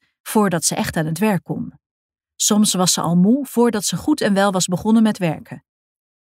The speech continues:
"Het was gewoon deprimerend om aan dat rommelige bureau te zitten," vertelde ze me. Helaas klopte haar gevoel.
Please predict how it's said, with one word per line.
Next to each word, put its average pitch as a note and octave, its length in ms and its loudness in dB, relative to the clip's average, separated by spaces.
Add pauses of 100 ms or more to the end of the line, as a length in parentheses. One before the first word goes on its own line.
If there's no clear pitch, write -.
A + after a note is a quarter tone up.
"Het - 140 -4
was A#3+ 200 2
gewoon A#3 280 4
deprimerend G#3+ 800 2
om G3+ 120 -4
aan G#3 120 0
dat G3 120 0
rommelige A3 460 2
bureau F3+ 360 0
te - 120 -4
zitten," D#3+ 460 -6 (240)
vertelde E3 440 0
ze D#3 120 -2
me. D3 180 -8 (760)
Helaas F#3+ 560 0
klopte - 340 -4
haar D#3+ 200 -2
gevoel. E3 480 -6